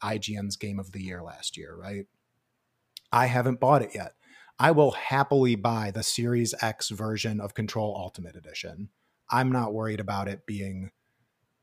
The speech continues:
smart delivery because I don't own it yet. And so I'll just wait because I was gonna wait to play it on Series X anyways, right?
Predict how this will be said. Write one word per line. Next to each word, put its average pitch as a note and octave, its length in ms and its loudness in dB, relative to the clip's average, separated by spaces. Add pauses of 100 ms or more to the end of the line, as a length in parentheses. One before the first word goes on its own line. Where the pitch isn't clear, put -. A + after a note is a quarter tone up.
(1080)
smart B2 360 0
delivery G#2 320 -6
because G2+ 220 -6
I G#2+ 60 -2
don't A2 320 -2
own G#2+ 180 -4
it - 200 -18
yet. E2+ 180 -12 (240)
And G#2 100 -6
so A2 100 -2
I'll G#2 120 -2
just G#2 260 -6
wait G2 380 -10
because A2 240 -8
I G2+ 40 -6
was G2 120 -8
gonna G2+ 180 -8
wait G2 280 -10
to G#2+ 80 -8
play - 220 -8
it F#2 80 -10
on F#2 280 -10
Series F#2 340 -6
X F2 220 -10
anyways, E2+ 500 -18
right? F#2+ 240 -10